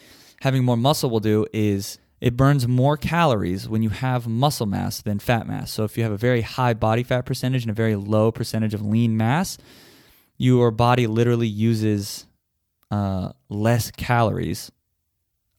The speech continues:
over time, even at rest. So having more muscle will lead to a higher metabolic rate,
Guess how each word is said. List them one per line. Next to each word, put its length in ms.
over 300
time, 400
even 220
at 180
rest. 380
So 140
having 320
more 120
muscle 460
will 160
lead 260
to 120
a 60
higher 300
metabolic 540
rate, 420